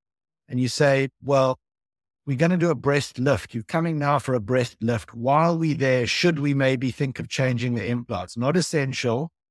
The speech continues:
And if you weren't having the breast lift, we wouldn't interfere. But kind of since we're there, maybe we should just remove and replace. Okay. So those are the only reasons why we interfere with a breast implant.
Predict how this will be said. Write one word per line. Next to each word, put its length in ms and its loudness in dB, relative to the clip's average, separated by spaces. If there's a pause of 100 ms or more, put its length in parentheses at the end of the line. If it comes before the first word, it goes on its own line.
And 120 -8
if 100 -8
you 100 -2
weren't 280 2
having 260 0
the 100 -6
breast 360 0
lift, 220 -6
we 120 2
wouldn't 260 2
interfere. 680 -2 (260)
But 160 -12
kind 240 -2
of 100 -6
since 400 -2
we're 220 -2
there, 460 4 (420)
maybe 260 2
we 140 0
should 160 -4
just 260 -6
remove 400 4
and 140 0
replace. 640 -4 (480)
Okay. 220 -6 (520)
So 80 0
those 300 4
are 80 0
the 180 -2
only 300 4
reasons 540 0
why 320 0
we 260 0
interfere 760 -2 (480)
with 160 -2
a 60 -2
breast 380 0
implant. 520 -8